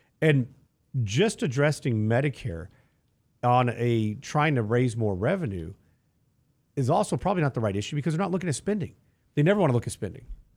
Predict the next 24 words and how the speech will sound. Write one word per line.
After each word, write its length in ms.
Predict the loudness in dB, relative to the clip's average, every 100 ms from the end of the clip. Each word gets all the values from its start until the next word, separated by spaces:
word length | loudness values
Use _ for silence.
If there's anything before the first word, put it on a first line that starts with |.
| -4
We 120 | 0
talk 180 | 4 4
about 260 | 4 4
up 160 | 2 0
against 240 | 0 0
a 60 | -2
debt 280 | 0 0 0
ceiling 380 | 0 0 0 2
here 200 | 2 2
again 200 | 0 -2
in 60 |
a 60 | -2
couple 220 | -2 -2
months. 360 | -4 -4 -6 -14 _ _ _ _
Yet, 380 | 2 2 2 -10 _ _ _ _ _
you 80 | -2
know, 140 | 2
and, 300 | 2 2 -2
and 380 | -4 -4 -4 -6 -12 -8
I 100 | -6
get 300 | 0 2 2
it. 100 | 0
It 160 | -2
is 260 | -2 -4